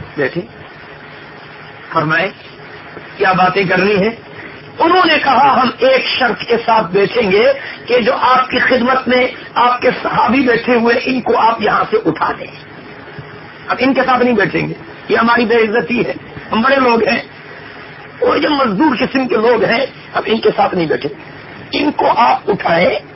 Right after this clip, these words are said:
پھر ہم بیٹھیں گے۔" حضور اکرم صلی اللہ علیہ وسلم نے دل میں سوچا، یہ میرے غلام تو میرے ہی ہیں، یہ کہاں جائیں گے؟ تھوڑی دیر کے لیے ان کو اٹھا دیتا ہوں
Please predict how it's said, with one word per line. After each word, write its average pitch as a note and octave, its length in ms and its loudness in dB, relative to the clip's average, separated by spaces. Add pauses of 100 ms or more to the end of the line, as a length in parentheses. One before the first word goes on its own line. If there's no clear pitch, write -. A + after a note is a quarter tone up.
(1300)
پھر G#3 140 4
ہم G#3+ 120 4
بیٹھیں E3 260 2
گے۔" - 1120 -10 (1000)
حضور F4+ 300 4
اکرم F#4+ 460 4
صلی G4 220 4
اللہ F#4+ 300 6 (100)
علیہ F#4 260 4
وسلم F4 520 2
نے D#4+ 100 4
دل D4+ 240 2
میں D4+ 180 2
سوچا، C#4 320 2 (2250)
یہ A#3 100 0
میرے G#3+ 200 2
غلام F3+ 420 2
تو G4 200 0
میرے E3+ 400 2
ہی G3+ 220 0
ہیں، B2+ 180 0 (560)
یہ G#3 120 0
کہاں F#3 300 -4
جائیں D3+ 320 0
گے؟ C#3+ 100 2 (720)
تھوڑی - 220 0
دیر G3 280 2
کے G#3+ 100 2
لیے G#3 140 2
ان G3+ 120 2
کو F#3+ 160 2
اٹھا E3 240 0
دیتا - 240 -2
ہوں - 80 -8